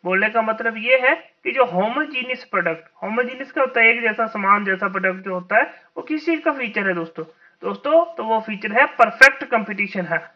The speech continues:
अगर दोस्तों सभी के product जो है same जैसे होंगे तो वो एक perfect competition होगा। तो आज इतना ही रखते हैं। अगर आपको हमारा ये content पसंद आया हो, हमारी explanation पसंद आई हो दोस्तों,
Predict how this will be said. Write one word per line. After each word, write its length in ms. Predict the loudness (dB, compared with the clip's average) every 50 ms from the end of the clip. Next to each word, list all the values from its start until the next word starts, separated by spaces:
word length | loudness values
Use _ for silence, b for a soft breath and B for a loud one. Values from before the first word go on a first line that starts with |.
| B B B B
अगर 240 | 0 2 2 2 0
दोस्तों 280 | 0 0 0 0 -2 -4
सभी 340 | -2 -2 -2 -2 -2 -2 -2 -2
के 100 | -2 -4
product 420 | 0 0 2 2 2 0 0 -6
जो 80 | -8 -2
है 160 | 0 0 0
same 300 | 0 0 0 0 0 0
जैसे 260 | 0 0 0 0 0 0
होंगे 300 | 0 0 -2 -2 -2 -4 -6 -8 b b b b 2
तो 160 | 4 4 4
वो 300 | 4 2 -4 -2 0 0 4 4
एक 200 | 4 4 4 -2 -2
perfect 400 | -2 -2 0 4 2 2 2 2 -2
competition 540 | 0 0 0 0 -2 -6 -6 -6 -6 -4 -4
होगा। 160 | -4 -4 -4 -6 -6 -8
तो 140 | -2 2 6 8
आज 200 | 8 8 8 4
इतना 240 | 0 -2 4 6
ही 60 | 8 8
रखते 280 | 8 6 2 2 2
हैं। 140 | 2 2 2 -2 -4 0 2
अगर 200 | 2 4 6 8
आपको 340 | 8 8 8 6 2 0 0
हमारा 420 | 0 0 2 4 6 8 8 8 6
ये 240 | 6 4 4 4 4
content 460 | 2 0 -4 -2 2 2 2 2 2
पसंद 400 | -2 -6 -4 0 0 0 2 6 8
आया 200 | 8 8 8 6
हो, 200 | 4 2 0 -2 -6 -16 -12
हमारी 340 | -8 -4 0 0 2 4 4
explanation 560 | 4 2 0 -6 -6 -4 -4 -4 -4 -4 -6 -6
पसंद 360 | -8 -8 -8 -8 -6 -2 0
आई 200 | 2 2 2 2
हो 160 | 0 -2 -2
दोस्तों, 380 | -2 -6 -8 -6 -4 -4 -4